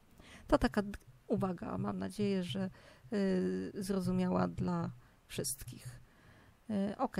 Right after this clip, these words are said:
żeby zainstalować te dwie rzeczy, to wchodzimy w roaming,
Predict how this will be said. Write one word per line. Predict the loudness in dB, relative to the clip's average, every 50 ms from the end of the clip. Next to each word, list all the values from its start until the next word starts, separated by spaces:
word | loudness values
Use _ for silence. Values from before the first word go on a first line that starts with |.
| 0 2
żeby | 2 2 6 8 6 6
zainstalować | 6 4 0 0 0 2 2 4 4 4 2 0 -2 -2 -2 -2
te | -2 0
dwie | 0 2 0 0 2
rzeczy, | 0 -2 -2 -2 -4 -4 -4 -4 -4 -8 -16 -20 -20 -20 -20 -6 0
to | 2 2 2 0
wchodzimy | -2 -4 -6 -6 -4 -2 0 0 2 2
w | 4 4
roaming, | 4 4 4 4 4 4 2 2 2 0 -2 -2